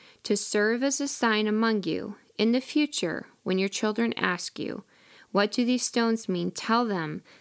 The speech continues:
that the flow of the Jordan was cut off before the ark of the covenant of the Lord. And when it crossed the Jordan, the waters of the Jordan were cut off,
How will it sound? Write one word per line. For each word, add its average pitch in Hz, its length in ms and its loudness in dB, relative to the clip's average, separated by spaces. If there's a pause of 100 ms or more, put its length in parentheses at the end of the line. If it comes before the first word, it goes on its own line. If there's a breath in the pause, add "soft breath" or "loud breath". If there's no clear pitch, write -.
that 185 160 -2
the 196 100 0
flow 214 260 2
of 226 100 -2
the 269 100 2
Jordan 240 360 2
was 196 160 -2
cut - 300 0
off 180 320 -2
before 196 320 0
the 185 120 0
ark 180 280 0
of 214 80 -2
the 233 140 0
covenant 190 520 -2
of 185 140 -4
the 190 120 -4
Lord. 160 420 -4 (420 loud breath)
And 196 160 4
when 190 140 2
it 190 140 0
crossed 196 420 0
the 269 80 4
Jordan, 185 600 0
the 185 100 2
waters 180 500 2
of 226 120 -2
the 226 100 2
Jordan 190 400 0
were 175 100 -2
cut 185 280 -2
off, 165 320 -4